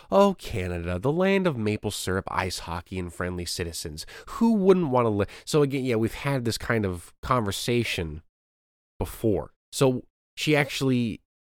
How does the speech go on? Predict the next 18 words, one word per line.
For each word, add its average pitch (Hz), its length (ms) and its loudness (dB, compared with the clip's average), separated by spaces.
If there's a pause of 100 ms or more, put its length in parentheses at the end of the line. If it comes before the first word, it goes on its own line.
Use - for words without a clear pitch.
(120)
lists 117 380 6
off 113 200 4
a 104 60 -4
few 104 240 0
things 98 320 0
that 95 140 2
I 90 80 0 (140)
did 110 280 6 (160)
want 92 640 2 (260)
mentioned 92 880 0 (520)
for - 180 2
if 98 220 0
you're 101 100 4
wanting 92 380 4
a 85 60 -2
job 85 340 -2
in 82 80 -8
Canada. 82 500 -6